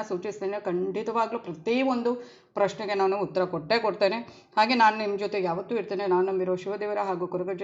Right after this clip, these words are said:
ದೈವದ ಆಶೀರ್ವಾದ ನಿಮ್ಮ ಮೇಲೆ ಸದಾ ಇರುತ್ತೆ ಅಂತ ಹೇಳ್ತಾ, ಕಾಶಿ ವಿಶ್ವನಾಥನ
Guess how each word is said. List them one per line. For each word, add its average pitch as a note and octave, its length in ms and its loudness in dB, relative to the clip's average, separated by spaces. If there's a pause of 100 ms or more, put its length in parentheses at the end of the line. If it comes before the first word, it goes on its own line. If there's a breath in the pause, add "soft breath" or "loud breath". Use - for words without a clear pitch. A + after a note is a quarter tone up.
ದೈವದ F3+ 220 -2
ಆಶೀರ್ವಾದ E3 400 -4
ನಿಮ್ಮ F3 200 -2
ಮೇಲೆ E3 220 -2
ಸದಾ F#3+ 300 0
ಇರುತ್ತೆ F#3+ 280 -4
ಅಂತ F3 160 0
ಹೇಳ್ತಾ, E3+ 360 -2 (600 loud breath)
ಕಾಶಿ A#3+ 240 6
ವಿಶ್ವನಾಥನ A3 540 2